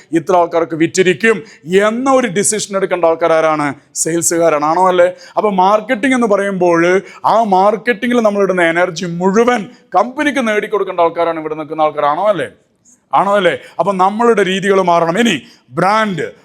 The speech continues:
അത് വളരെ ഇമ്പോർട്ടന്റ് ആണ്. കമ്പനി എങ്ങനെയാണ് ബ്രാൻഡ് ആവണത്? There is a two ways. രണ്ട് വഴികളിലാണ് കമ്പനി ബ്രാൻഡ് ആവുന്നത്. ഒന്ന് അഡ്വർടൈസിങ്ങിലൂടെ,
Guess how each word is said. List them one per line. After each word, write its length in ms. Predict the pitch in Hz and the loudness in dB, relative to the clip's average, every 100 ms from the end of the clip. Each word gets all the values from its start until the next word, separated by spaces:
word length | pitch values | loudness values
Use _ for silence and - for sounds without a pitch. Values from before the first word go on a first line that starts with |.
| - | -2
അത് 140 | 175 | 0
വളരെ 320 | 247 233 220 214 | 2 2 2 0
ഇമ്പോർട്ടന്റ് 440 | 190 190 196 196 | 0 0 0 0
ആണ്. 120 | 190 | -4
കമ്പനി 400 | 175 202 247 269 | 0 0 0 0
എങ്ങനെയാണ് 500 | 226 226 262 262 240 | 0 0 0 0 0
ബ്രാൻഡ് 360 | 214 196 196 190 | 2 0 0 0
ആവണത്? 460 | 185 180 165 160 156 - _ | 0 0 0 0 0 -6 _
There 160 | 175 196 | 0 0
is 140 | 165 | 0
a 60 | 175 | -4
two 400 | - 226 233 175 | -2 -2 2 2
ways. 220 | 175 143 117 | 2 0 -2
രണ്ട് 320 | 139 175 214 | -2 -2 0
വഴികളിലാണ് 840 | 208 185 202 214 214 196 175 196 247 - _ 170 | 0 0 2 2 2 2 0 0 -4 -8 _ -2
കമ്പനി 580 | 180 180 208 262 269 165 | -2 0 0 0 0 0
ബ്രാൻഡ് 300 | 185 190 185 | 0 0 2
ആവുന്നത്. 420 | 180 170 151 104 - _ | 2 0 -6 -10 -14 _
ഒന്ന് 260 | 190 240 285 | 0 2 2
അഡ്വർടൈസിങ്ങിലൂടെ, 1080 | 226 190 190 226 226 208 202 196 170 143 | 2 2 0 2 2 0 -2 2 2 2